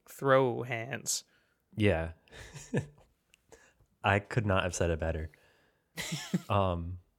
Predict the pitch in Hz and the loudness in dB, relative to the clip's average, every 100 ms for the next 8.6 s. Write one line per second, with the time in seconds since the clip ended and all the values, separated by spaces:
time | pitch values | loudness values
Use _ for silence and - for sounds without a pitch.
0 | _ _ _ _ - 120 - 123 131 113 | _ _ _ _ -6 -4 -2 0 2 4
1 | 101 98 107 - - - 120 113 143 120 | 2 2 2 2 -8 0 2 4 4 4
2 | - - _ - - 98 92 92 - 87 | 0 -6 _ -4 2 4 4 0 0 0
3 | 98 85 85 82 - 92 87 85 80 _ | 0 0 -2 -4 -2 0 0 -2 -6 _
4 | _ _ _ _ - 107 101 95 95 107 | _ _ _ _ 0 2 6 4 6 6
5 | 127 156 160 117 110 95 87 - 92 101 | 6 4 2 4 6 6 4 4 4 4
6 | 131 156 73 - 95 92 90 87 90 _ | 2 0 -2 2 4 4 0 -4 -8 _
7 | _ _ _ _ _ 147 135 123 123 113 | _ _ _ _ _ 8 10 10 8 2
8 | 117 - 123 - 120 123 | -2 4 4 4 -4 -4